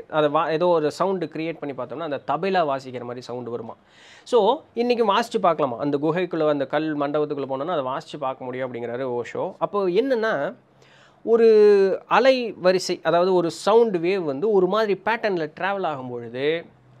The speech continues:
நம்மளுடைய உடலுக்குள்ளேயும் மனதிற்குள்ளேயும் ஏகப்பட்ட மாறுதல்கள் அப்படிங்கிறது ஏற்படுது. இப்போ கோயிலுக்குள் உட்கார்ந்து சொல்லும் பொழுது, நம்ம வாய்ஸ் இப்படி வெளியே போகுது.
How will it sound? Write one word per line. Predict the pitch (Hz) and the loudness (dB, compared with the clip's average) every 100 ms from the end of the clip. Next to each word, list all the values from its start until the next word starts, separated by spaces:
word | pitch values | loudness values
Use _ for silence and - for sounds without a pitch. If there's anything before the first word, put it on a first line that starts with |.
| - | -4
நம்மளுடைய | 185 262 262 202 170 180 208 220 214 - _ - | -2 2 2 2 2 0 0 0 -4 -10 _ -2
உடலுக்குள்ளேயும் | 165 254 247 226 160 147 202 160 | 4 6 6 4 2 0 0 0
மனதிற்குள்ளேயும் | 185 190 160 143 160 180 | 0 -2 -4 -4 -4 -2
ஏகப்பட்ட | 170 202 180 156 147 | -2 -2 -4 -6 -8
மாறுதல்கள் | 127 143 208 190 147 147 | -10 -8 -6 -6 -6 -6
அப்படிங்கிறது | 156 127 120 139 131 123 | -6 -6 -8 -8 -8 -8
ஏற்படுது. | - | -8
இப்போ | 151 175 | -10 -6
கோயிலுக்குள் | 247 294 254 208 | 0 2 4 4
உட்கார்ந்து | 170 226 208 160 | 4 2 0 -2
சொல்லும் | 156 170 170 | -2 -2 -2
பொழுது, | 135 156 160 - 147 220 _ - - - | -2 -2 0 0 -2 -4 _ -20 -20 -10
நம்ம | - 226 226 214 196 185 180 | 2 2 6 6 6 6 6
வாய்ஸ் | 165 214 262 208 | 4 6 4 4
இப்படி | 175 160 | 0 0
வெளியே | 175 214 | 0 -2
போகுது. | 208 151 123 113 147 202 | 0 -2 -2 -2 -2 -4